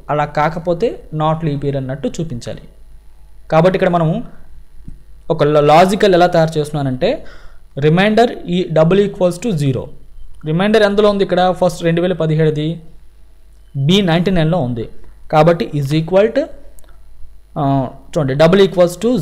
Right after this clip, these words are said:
zero పెడుతున్నాను. ఓకేనా? double equals to ఏంటి అంటే సమానము, అంటే బీ నైంటీ నైన్లో ఉండే value జీరోకి సమానం అయితే, ఓకేనా? అయితే కామా ఏమని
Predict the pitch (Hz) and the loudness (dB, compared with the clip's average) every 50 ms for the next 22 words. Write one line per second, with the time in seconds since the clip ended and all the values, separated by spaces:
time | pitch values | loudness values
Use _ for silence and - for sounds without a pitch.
0 | 131 131 160 185 185 175 160 143 127 120 - - 123 117 101 - - - - - | -2 0 2 4 4 4 2 0 -2 -6 -6 -8 -8 -8 -8 -8 -10 -12 -12 -18
1 | - - - - - - - - - - - - - - - - - - - - | -20 -18 -18 -14 -12 -10 -10 -10 -10 -14 -18 -20 -20 -20 -20 -20 -20 -20 -20 -20
2 | - - - 156 151 165 190 214 196 160 147 156 196 214 233 226 - 220 208 - | -20 -10 -6 -4 -2 0 0 2 2 2 4 4 4 4 4 4 2 2 0 0
3 | - - 202 190 190 185 - 190 165 151 139 139 165 202 311 - - - - - | 0 -4 -4 -4 -4 -4 -4 -4 -2 -2 -2 0 0 0 0 -2 -8 -14 -20 -20
4 | - - - - - - - - - 156 151 160 170 165 165 147 143 160 156 135 | -20 -20 -20 -20 -18 -16 -6 -2 0 0 2 2 2 2 2 0 0 0 0 -2
5 | 117 - - - - - - - - - 147 147 160 165 226 160 139 139 170 196 | -2 -6 -10 -16 -20 -20 -20 -20 -12 -8 -6 -2 0 2 2 2 2 2 2 2
6 | 214 190 165 160 180 190 - 214 208 208 208 196 196 190 180 175 170 160 156 143 | 2 0 0 0 0 -2 -2 -2 -2 -2 -2 -2 -2 -2 -2 -2 0 -2 -2 -2
7 | 135 131 127 131 143 170 185 220 302 381 - - - - - - - - - 135 | 0 0 0 0 2 2 0 0 -2 -2 -6 -10 -16 -16 -16 -18 -20 -12 -8 -4
8 | 131 147 180 214 220 233 214 226 220 - - 151 151 165 170 175 170 156 131 131 | -2 2 4 4 6 4 4 2 0 -2 -2 -2 0 0 0 0 0 0 -2 -2
9 | 127 127 - 160 170 165 151 156 - - - - - - - - - - - - | -4 -4 0 2 2 2 2 0 -4 -8 -10 -12 -12 -12 -14 -14 -14 -14 -16 -18
10 | - - - - 143 135 165 185 233 - - 127 139 135 139 - 180 202 311 381 | -20 -18 -12 -8 -4 0 0 2 0 0 0 -2 -2 -2 -2 0 0 0 0 -2
11 | - - - - - - 135 131 127 131 147 170 220 302 - - - - - - | -6 -14 -18 -12 -8 -4 -2 -2 0 0 0 0 0 -2 -4 -8 -16 -20 -20 -14
12 | - - 139 160 202 226 240 240 233 | -6 0 4 4 6 6 6 6 4